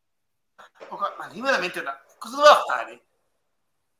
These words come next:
Cioè, se no allora veramente sta sempre a rigore, ma è sempre rigore, è come quando adesso ultimamente non so se avete notato, una delle cose più semplici è quella di allunghi il piede, ti fai prendere, perché tanto anche se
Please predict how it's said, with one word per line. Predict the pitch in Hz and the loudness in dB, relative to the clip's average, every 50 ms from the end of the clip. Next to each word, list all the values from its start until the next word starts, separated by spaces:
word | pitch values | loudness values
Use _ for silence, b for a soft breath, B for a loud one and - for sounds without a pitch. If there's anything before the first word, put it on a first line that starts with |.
| _ _ _ _ _ _ _ 320 359 | _ _ _ _ _ _ _ -20 -20
Cioè, | - - - | -20 -18 -14
se | - - 269 | -8 0 6
no | 320 | 8
allora | 311 269 - 208 190 180 | 8 8 8 6 2 0
veramente | 202 196 202 214 226 269 269 - 208 170 | 0 0 0 0 0 -2 -6 -6 -10 -10
sta | - 160 151 | -10 -10 -10
sempre | - - 165 - - 165 | -10 -12 -10 -8 -8 -8
a | 160 | -8
rigore, | 165 165 160 B B B B | -8 -10 -12 B B B B
ma | B 170 - - - - - - - - | B -16 -16 -18 -20 -20 -20 -20 -20 -18
è | - | -14
sempre | - - 180 180 180 180 170 | -8 -6 -6 -6 -4 -4 -6
rigore, | 165 160 143 156 151 135 131 131 147 | -6 -6 -6 -6 -6 -4 -4 -6 -6
è | 143 | -6
come | - 185 214 202 196 | -6 -4 -4 -4 -2
quando | 226 233 233 233 | -2 0 2 2
adesso | 247 240 262 240 - - | 2 2 2 0 -2 -4
ultimamente | 160 156 180 202 220 - - | -8 -10 -10 -8 -8 -8 -10
non | 156 | -12
so | 165 170 | -12 -12
se | 156 156 | -12 -12
avete | 165 156 156 165 | -14 -14 -12 -12
notato, | 165 156 160 160 147 139 - - 120 - b b b b b | -12 -10 -6 -4 -4 -4 -4 -8 -14 -18 b b b b b
una | 214 226 214 | -6 -4 -4
delle | 196 202 196 190 | -4 -4 -4 -6
cose | - 220 220 175 180 180 | -4 -4 -4 -4 -4 -8
più | - 247 254 | -10 -10 -12
semplici | - - 233 240 254 247 262 202 - 165 | -10 -6 -6 -6 -6 -6 -8 -10 -8 -8
è | 165 - | -8 -8
quella | 175 185 202 196 | -6 -6 -4 -4
di | - 147 143 143 139 - - _ _ _ _ _ - | -4 -6 -8 -10 -12 -14 -20 _ _ _ _ _ -6
allunghi | 190 180 170 208 220 208 196 185 190 190 190 190 _ _ _ _ _ _ _ _ _ _ _ - - - | -4 -4 -4 -4 -6 -8 -10 -12 -14 -14 -16 -20 _ _ _ _ _ _ _ _ _ _ _ -18 -16 -14
il | 190 185 - | -14 -12 -10
piede, | - 254 269 240 208 220 226 233 214 - | -6 -4 -4 -4 -4 -4 -4 -6 -6 -8
ti | - | -6
fai | - 190 190 185 | -2 -2 -2 -2
prendere, | - 180 156 147 131 135 139 143 151 165 170 170 - - | -2 -6 -8 -8 -8 -10 -10 -10 -8 -8 -8 -8 -10 -14
perché | 220 208 247 262 | -14 -12 -10 -4
tanto | - 294 294 277 - - 196 | 0 2 2 2 0 0 -2
anche | 196 196 - 185 | -2 -2 -4 -8
se | - - 208 202 - - - | -12 -10 -10 -10 -12 -12 -14